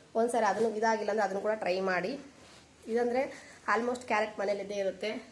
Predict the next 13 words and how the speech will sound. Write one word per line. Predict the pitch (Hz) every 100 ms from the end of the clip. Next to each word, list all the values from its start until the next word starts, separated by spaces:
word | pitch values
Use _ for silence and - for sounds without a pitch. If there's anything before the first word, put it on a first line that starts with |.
| -
ಚಿಕ್ಕ | 262 269
ಮಕ್ಳಿರೋ | 254 233 220
ಮನೇಲಿ | 214 208
ಜೇನುತುಪ್ಪ | 208 202 202 - 214
ಅಂತ | 214
ಇದ್ದೇ | 208 202
ಇರುತ್ತೆ. | 202 185 208 - - - - - -
ಆ, | 240 233
ಟ್ರೈ | 226 254 254
ಮಾಡಿದ್ರೆ | 254 240 254
ತುಂಬ | 220 214 220
ಒಳ್ಳೇದು | 214 185 175 170
ಸ್ಕಿನ್ನಿಗೆ. | - 185 175 208 294